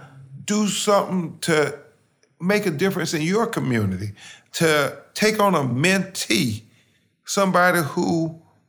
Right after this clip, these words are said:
is totally opposite from you,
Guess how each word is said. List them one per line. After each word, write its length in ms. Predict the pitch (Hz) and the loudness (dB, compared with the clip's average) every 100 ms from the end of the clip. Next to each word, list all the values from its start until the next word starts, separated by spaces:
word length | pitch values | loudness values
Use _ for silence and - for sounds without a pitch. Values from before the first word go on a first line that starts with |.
| _ _ _ | _ _ _
is 320 | 165 147 - - | -2 -2 -2 -4
totally 340 | 196 196 190 | -2 0 0
opposite 580 | - 143 175 131 107 87 | 2 2 2 0 -4 -6
from 180 | - 113 | -6 -2
you, 300 | 101 92 85 | 0 -2 -4